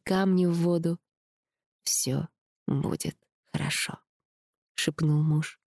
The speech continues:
И в этот момент я готова была поверить в лучшее. Лори и Ник вернулись через час,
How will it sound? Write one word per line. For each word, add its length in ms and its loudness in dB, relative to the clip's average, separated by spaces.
И 100 2
в 40 2
этот 280 2
момент 380 2
я 140 2
готова 540 2
была 280 2
поверить 500 0
в 80 0
лучшее. 520 0
Лори 260 4
и 60 4
Ник 180 2
вернулись 480 2
через 320 0
час, 400 -2